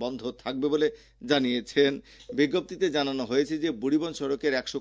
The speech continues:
কুড়ি মিটার অংশে লঙ্গাই নদীর ভাঙনের ফলে সড়কের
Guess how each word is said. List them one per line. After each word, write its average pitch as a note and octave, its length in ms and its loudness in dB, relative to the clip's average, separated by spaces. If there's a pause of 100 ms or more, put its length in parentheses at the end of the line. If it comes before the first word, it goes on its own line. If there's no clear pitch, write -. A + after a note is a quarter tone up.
(120)
কুড়ি E3+ 260 2
মিটার C#3 320 0
অংশে C3+ 360 -2 (440)
লঙ্গাই D3 440 2
নদীর D#3 320 0
ভাঙনের D3 380 0
ফলে D3 160 0
সড়কের C3+ 440 -2